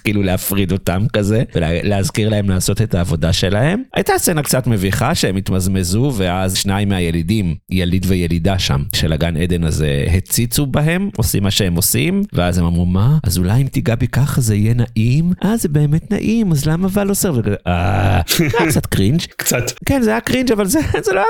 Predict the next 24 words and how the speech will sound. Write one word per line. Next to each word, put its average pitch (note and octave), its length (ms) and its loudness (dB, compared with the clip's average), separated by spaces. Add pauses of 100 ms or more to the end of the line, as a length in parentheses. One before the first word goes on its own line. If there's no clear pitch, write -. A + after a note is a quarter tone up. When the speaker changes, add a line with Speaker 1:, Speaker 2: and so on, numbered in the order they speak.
(100)
Speaker 1:
מיזוגני, G4 600 0
וזה C3 140 2
גם D#3 300 -2
משהו. B2 540 0
זאת - 180 -2
אומרת, D3 380 2
Speaker 2:
<laughs> - 40 -6
Speaker 1:
המסרים C#3 460 0
הסקס E3+ 360 -2
פוזיטיביים D3 560 0
של G#2+ 140 0
סטארטרק A#2+ 600 -2
ה-, C#2+ 240 -2
היותר D#3+ 400 -2 (100)
מודרני, F#2+ 580 0
לפחות - 480 0
ב-, G#2+ 80 2
ב-, D#2+ 160 0
בתחילת F#2 500 0
Next F2+ 340 0
Generation, E2+ 520 0 (100)
אהב F#2+ 220 -2
להתהדר A#2 480 0
בהם, C#3+ 400 0